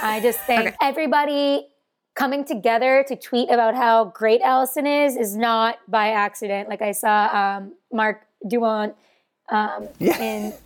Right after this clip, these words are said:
Speaker 1: Montreal's comments that's just like, "Everybody needs an Allison, and Allison's so good that nobody is, not everyone's gonna have an Allison." And it so just sums up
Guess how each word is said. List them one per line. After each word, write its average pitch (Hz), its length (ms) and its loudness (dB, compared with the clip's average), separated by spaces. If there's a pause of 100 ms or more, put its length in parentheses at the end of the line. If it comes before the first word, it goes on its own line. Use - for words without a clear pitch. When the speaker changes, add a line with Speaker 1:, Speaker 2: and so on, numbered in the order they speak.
(240)
Speaker 1:
Montreal's 220 760 0
comments 214 480 -2
that's 214 260 -10
just 220 160 -8
like, 214 200 -2
"Everybody 226 440 0
needs 220 220 -4
an 214 80 -6
Allison, 214 460 -6 (180)
and 233 100 -2
Allison's 220 380 -4
so 220 120 -2
good 220 260 2
that 214 200 -2
nobody 214 420 0
is, 208 260 -4 (400)
not 220 160 0
everyone's 208 360 -2
gonna 208 180 -4
have 208 200 -2
an 196 80 -10
Allison." 202 420 -10 (200)
And 233 120 2
it 233 120 -2
so 262 500 4 (540)
just - 300 -4
sums 294 360 -2
up 269 200 2